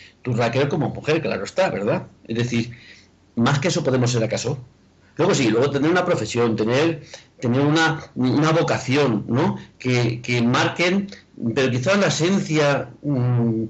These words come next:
lo más sustan-, sustancial de ser es ser lo que ya somos. Y es dejar que eso se, eso crezca, ¿no? Que eso madure,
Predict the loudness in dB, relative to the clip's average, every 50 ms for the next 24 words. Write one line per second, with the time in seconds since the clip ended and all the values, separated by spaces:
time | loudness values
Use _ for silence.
0 | -8 -14 -20 -20 _ -6 -2 0 2 4 4 4 2 2 0 0 -2 -2 0 0
1 | 0 0 0 -2 -2 -2 0 0 0 -2 -4 -6 -4 -2 0 0 2 2 2 2
2 | 2 2 2 2 2 2 2 0 0 0 0 0 0 -2 -8 -16 -20 -20 -20 -20
3 | _ _ -6 -4 -4 -2 -2 0 0 0 0 0 0 0 0 0 0 0 -2 -2
4 | -6 -10 -18 -20 _ _ _ _ _ _ _ _ -2 0 2 2 2 2 0 0
5 | 0 0 0 0 0 0 0 -2 -2 -2 -2 -2 0 0 0 0 -2 -4 -6 -8
6 | -8 -6 -4 -4 -4 -2 0 0 0 0 0 -2 -4 -2 -2 -2 -2 -2 -2 0
7 | 0 0 0 0 0 0 -2 -4